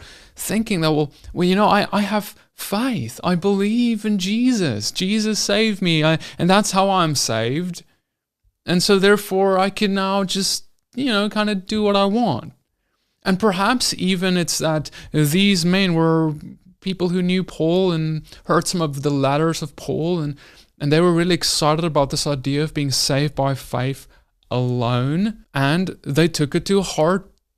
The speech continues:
to mean something that I wanna submit that Paul didn't intend, and that James is now setting straight, that you must have works. Works is an essential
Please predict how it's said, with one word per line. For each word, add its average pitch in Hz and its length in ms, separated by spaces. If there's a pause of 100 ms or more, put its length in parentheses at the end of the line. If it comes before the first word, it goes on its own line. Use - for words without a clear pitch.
(140)
to 160 120
mean 170 440
something 160 680
that 131 240
I 156 60
wanna 214 180
submit 156 320
that 127 240
Paul 196 380
didn't 127 340
intend, 113 560 (720)
and 139 180
that 127 140
James 139 460
is 120 200
now 123 360
setting 110 480
straight, - 560 (260)
that 143 240 (480)
you 175 240 (160)
must 190 440
have 120 260
works. - 560 (380)
Works 185 360
is - 140
an 170 120
essential 175 1000